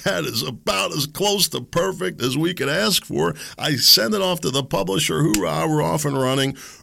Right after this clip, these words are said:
Er, heartbreak number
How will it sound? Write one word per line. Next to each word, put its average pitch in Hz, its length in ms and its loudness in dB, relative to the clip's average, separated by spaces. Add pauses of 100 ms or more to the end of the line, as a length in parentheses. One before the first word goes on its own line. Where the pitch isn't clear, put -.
(300)
Er, 370 640 6 (1400)
heartbreak 101 1000 0
number 82 520 2